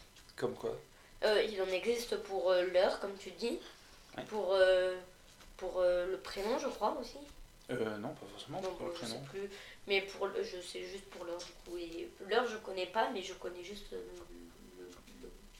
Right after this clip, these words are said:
Speaker 2: le mois.
Speaker 1: Alors, quand tu dis astrologie, est-ce que tu veux dire juste avoir le, le thème astro-, euh, pas, euh, euh, l'horoscope ?
Speaker 2: Hein ?
Speaker 1: Non ?
Speaker 2: L'horoscope, c'est quoi ça, déjà ?
Speaker 1: L'horoscope, c'est, euh, c'est quand on te dit, bah, en fait, c'est le résultat de l'astrologie.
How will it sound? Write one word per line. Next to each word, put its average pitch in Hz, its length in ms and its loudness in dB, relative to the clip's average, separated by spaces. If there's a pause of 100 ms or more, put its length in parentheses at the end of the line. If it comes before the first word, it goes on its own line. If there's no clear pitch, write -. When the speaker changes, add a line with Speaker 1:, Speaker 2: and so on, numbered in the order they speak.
(1300)
Speaker 2:
le - 100 -8
mois. - 100 8
Speaker 1:
Alors, - 120 12
quand 202 120 6
tu 196 120 0
dis 185 100 12
astrologie, 165 440 8
est-ce 196 140 8
que - 80 2
tu 135 140 0
veux 135 100 2
dire 160 400 6
juste 160 320 0
avoir 147 460 6
le, 127 360 10
le 123 200 4
thème 160 220 4
astro-, 143 240 0
euh, - 60 6
pas, - 180 4
euh, 120 440 4 (500)
euh, 113 280 4
l'horoscope ? 165 600 6 (600)
Speaker 2:
Hein ? 208 60 -4 (480)
Speaker 1:
Non ? 185 220 2 (340)
Speaker 2:
L'horoscope, - 500 -14
c'est - 240 -20
quoi 202 80 -16
ça, - 160 -18 (100)
déjà ? - 120 -8 (280)
Speaker 1:
L'horoscope, 131 540 4
c'est, 135 300 4
euh, 113 840 12
c'est - 240 -8
quand 113 220 0
on 120 120 4
te 113 300 4
dit, 120 240 -4
bah, 117 140 -2
en 104 80 -2
fait, 131 180 2
c'est - 120 0
le 107 100 6
résultat 131 400 4
de 139 100 2
l'astrologie. 131 540 6